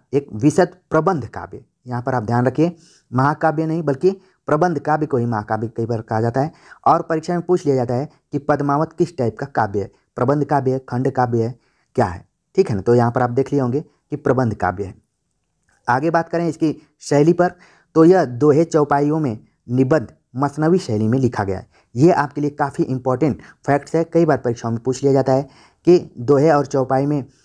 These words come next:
पद्मावत लिखा गया है और किस शैली में लिखा गया है। शैली का नाम है मसनवी शैली, जिसमें कवि ने अल्लाह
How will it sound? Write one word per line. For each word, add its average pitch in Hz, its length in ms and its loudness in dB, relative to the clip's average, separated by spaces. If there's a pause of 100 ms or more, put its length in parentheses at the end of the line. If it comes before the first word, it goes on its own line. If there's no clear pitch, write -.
(180)
पद्मावत 135 320 2
लिखा 139 220 -2
गया 139 180 2
है - 180 -12
और 156 220 0
किस 185 160 -4
शैली 165 300 4
में 131 100 2
लिखा 107 200 -6
गया 110 160 -2
है। - 240 -12 (140)
शैली 160 220 4
का 170 100 0
नाम 107 180 -2
है 131 120 -8 (120)
मसनवी 143 460 0
शैली, 95 340 -8 (280)
जिसमें 170 340 2
कवि 160 260 2
ने 107 180 -4 (420)
अल्लाह 127 440 2